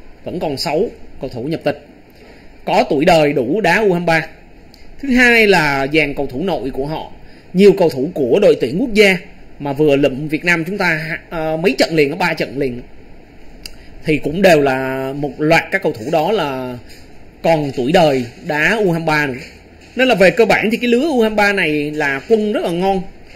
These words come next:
Mình nhớ là mười một cầu thủ góp mặt, mười một cầu thủ trong danh sách triệu tập lên đợt này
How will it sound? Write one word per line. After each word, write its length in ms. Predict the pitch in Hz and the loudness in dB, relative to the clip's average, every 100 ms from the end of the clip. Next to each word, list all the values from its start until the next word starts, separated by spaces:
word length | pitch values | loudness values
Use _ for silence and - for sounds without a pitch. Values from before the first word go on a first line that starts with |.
| - - | -20 -12
Mình 160 | 185 180 | -2 2
nhớ 180 | 190 220 | 4 4
là 180 | 262 185 | 2 0
mười 220 | 175 170 | 2 2
một 240 | 170 - | 2 0
cầu 140 | 175 151 | 0 -2
thủ 140 | 127 156 202 | -2 -4 0
góp 220 | 311 - | 0 2
mặt, 160 | 190 - - - - - - - - - - | -4 -4 -20 -20 -20 -20 -20 -20 -20 -20 -12
mười 200 | 190 185 | 2 4
một 180 | 190 175 | 4 2
cầu 140 | 175 | 0
thủ 260 | 165 147 160 | 0 0 2
trong 180 | 220 208 | 2 2
danh 140 | 196 196 | 0 0
sách 180 | 269 - - | -4 -4 -10
triệu 140 | - 147 180 | -6 -4 -2
tập 200 | 165 196 | -2 2
lên 240 | 190 180 | 2 4
đợt 200 | 165 160 | 2 2
này 260 | 156 143 | 2 2